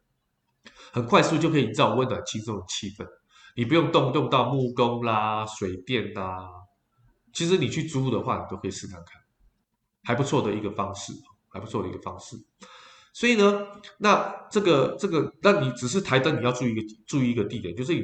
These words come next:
台灯的灯罩的边缘必须比眼睛低，你的灯罩的边缘不能比眼睛高，不然它又直线到你的眼睛。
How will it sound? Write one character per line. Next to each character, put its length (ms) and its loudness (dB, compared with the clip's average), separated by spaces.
台 320 0
灯 180 2
的 280 -2
灯 260 4
罩 180 0
的 80 -2
边 180 4
缘 160 0
必 100 -2
须 220 -4
比 380 -10
眼 200 -2
睛 300 -4
低， 240 4
你 140 0
的 200 4
灯 220 6
罩 200 4
的 100 2
边 180 4
缘 140 2
不 80 2
能 180 0
比 140 -2
眼 120 -2
睛 240 -6
高， 220 2
不 80 6
然 160 8
它 100 4
又 120 4
直 240 -2
线 420 0
到 300 0
你 40 -10
的 200 -10
眼 160 -8
睛。 160 -8